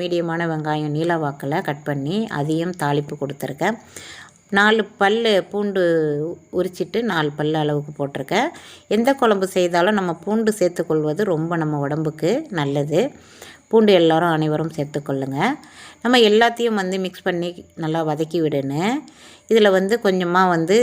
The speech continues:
கருவேப்பிலையும் போட்டு தாளிப்பு கொடுத்துருணும். இதுல வந்து வெண்டைக்காய் வந்து ஒரு கப் அளவுக்கு எடுத்திருக்கேன். அதை கிளீன் பண்ணி கட் பண்ணி வச்சிருக்கேன். ஒரு கப் அளவுக்கு மொத நாளே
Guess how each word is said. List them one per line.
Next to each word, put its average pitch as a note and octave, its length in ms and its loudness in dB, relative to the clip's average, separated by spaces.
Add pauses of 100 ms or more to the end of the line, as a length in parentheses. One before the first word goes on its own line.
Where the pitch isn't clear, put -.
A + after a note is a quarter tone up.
(200)
கருவேப்பிலையும் E3+ 680 4
போட்டு D3 240 -2 (160)
தாளிப்பு D3+ 380 -2
கொடுத்துருணும். C#3 640 -4 (800)
இதுல A3+ 260 6
வந்து G#3+ 260 0
வெண்டைக்காய் A3+ 540 2
வந்து F3+ 240 -2
ஒரு F3+ 220 2
கப் F3 280 0
அளவுக்கு F3 360 0
எடுத்திருக்கேன். D3+ 600 -2 (220)
அதை F3+ 240 2
கிளீன் F#3 320 2
பண்ணி F3 320 0 (520)
கட் F#3 220 -2
பண்ணி F3+ 300 0
வச்சிருக்கேன். D3+ 580 -2 (960)
ஒரு A3 200 6
கப் A3 240 2
அளவுக்கு G3+ 300 2 (120)
மொத F3+ 240 4
நாளே G3 200 4